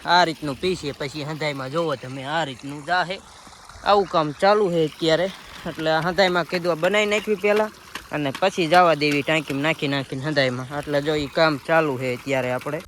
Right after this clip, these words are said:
હવે આપણે મસ્ત મજાનું મિત્રો પાણી ચાલુ થઈ ગયેલું છે તો તમને ખબર જ છે, પણ તોય કીધું બતાવી. જવો બગલા, જવો મિત્રો, આવો હે ને જોરદાર. ને જીરામાં જાય છે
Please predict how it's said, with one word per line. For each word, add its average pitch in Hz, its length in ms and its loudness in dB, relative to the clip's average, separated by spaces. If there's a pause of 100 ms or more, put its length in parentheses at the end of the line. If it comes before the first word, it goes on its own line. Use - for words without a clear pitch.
(100)
હવે 214 260 0
આપણે 220 300 0
મસ્ત 220 360 -4
મજાનું 226 440 0
મિત્રો 220 300 -4
પાણી 202 420 -4
ચાલુ 208 320 -2
થઈ 185 280 -2
ગયેલું 220 340 4
છે 190 60 2
તો 185 180 6
તમને 185 300 4
ખબર 190 340 4
જ 180 200 4
છે, 202 160 6
પણ 160 220 0
તોય 165 220 2
કીધું 147 260 -2
બતાવી. 151 460 -2
જવો 143 180 -4
બગલા, 143 420 -2
જવો 139 200 -2
મિત્રો, 123 300 -12
આવો 120 200 -10 (180)
હે 165 80 -12
ને 156 100 -10 (180)
જોરદાર. 139 520 -4
ને 127 160 -4
જીરામાં 143 440 0
જાય 151 220 2
છે 135 100 -2